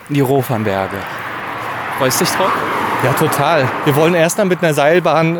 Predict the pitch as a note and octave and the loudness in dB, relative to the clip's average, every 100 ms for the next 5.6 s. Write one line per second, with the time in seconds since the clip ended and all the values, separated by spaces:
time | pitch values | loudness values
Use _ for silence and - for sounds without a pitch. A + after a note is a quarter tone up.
0 | C#3+ C#3+ D3+ D#3 - D3 C#3+ D#3 D#3+ D3 | -2 2 4 4 0 0 2 4 4 4
1 | D3 F3+ F3 C#3+ C3+ B2 E3 - C#4 - | 2 4 4 4 2 2 -4 -4 -6 -6
2 | - - - - - - D3 D3 D#3+ E3 | -18 -20 -20 -20 -12 0 2 4 2 2
3 | F3+ D#3 C#3+ D3 C3+ A2+ A2+ D3+ - G3+ | 0 0 0 0 0 2 2 2 -2 -4
4 | - F3 - D#3 C4 D#3+ C#3 D3 D3 - | -2 -2 -2 0 0 2 0 0 -2 -2
5 | C3+ - F#3 - - | -2 2 0 0 -10